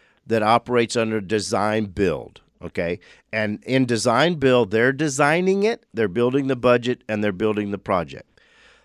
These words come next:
That tends to be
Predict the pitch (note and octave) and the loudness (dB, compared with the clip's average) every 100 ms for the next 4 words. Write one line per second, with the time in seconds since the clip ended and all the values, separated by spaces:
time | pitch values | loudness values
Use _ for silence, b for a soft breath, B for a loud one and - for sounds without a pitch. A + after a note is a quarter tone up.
0 | b G2+ G2 B2 D3+ A3 - _ _ _ | b -14 -2 2 2 2 -2 _ _ _
1 | _ _ _ _ _ - F#3 A3 A#3 - | _ _ _ _ _ -4 2 4 4 -2
2 | F3 C3+ B2 G#2+ G#2+ A#2 | -2 0 2 2 -2 -6